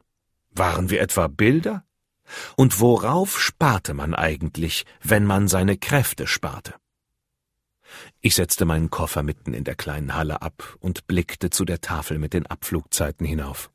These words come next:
Gegen fünf ging eine Maschine nach Stavanger, die ich problemlos erwischen würde,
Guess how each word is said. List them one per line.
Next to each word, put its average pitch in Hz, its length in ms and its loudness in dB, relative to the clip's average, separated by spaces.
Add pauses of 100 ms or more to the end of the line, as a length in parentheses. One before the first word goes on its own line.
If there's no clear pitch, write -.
(920)
Gegen 131 240 6
fünf 156 300 4
ging 107 200 2
eine 95 200 0
Maschine 98 440 4
nach 90 160 0
Stavanger, 85 580 0
die 53 160 -8
ich - 160 -8
problemlos 82 580 2
erwischen 85 400 0
würde, 78 300 -2